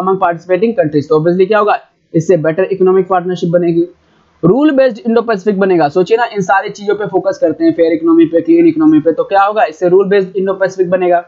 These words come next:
Building a free and open Indo-Pacific that is connected and prosperous, secure as well as resilient and has sustainable as well as inclusive economic growth।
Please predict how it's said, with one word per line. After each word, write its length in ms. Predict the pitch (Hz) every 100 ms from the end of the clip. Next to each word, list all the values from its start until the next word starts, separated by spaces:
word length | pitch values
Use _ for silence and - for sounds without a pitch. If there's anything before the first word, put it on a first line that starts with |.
| _ _ _ _ -
Building 360 | 156 220 262 294
a 140 | 233
free 280 | 180 247 269 -
and 100 | 202 -
open 280 | 226 220 233 220
Indo-Pacific 580 | 208 196 196 196 202 - _ 185
that 120 | 185
is 140 | 202 196
connected 460 | 196 190 208 196 -
and 140 | 190 180 _
prosperous, 460 | 190 185 - 190 160 _ _ _ 196
secure 280 | 190 220 220 196
as 100 | 180
well 160 | 185
as 100 | 185 170
resilient 500 | 170 185 202 175 190 - -
and 120 | 160
has 200 | 175 190 - _ 190
sustainable 520 | 185 196 196 202 196 185
as 180 | 175 165
well 160 | 170 180
as 140 | 208 - _ 170
inclusive 500 | 165 170 170 175 220 170
economic 440 | 160 151 196 226 _ 147
growth। 240 | 139 117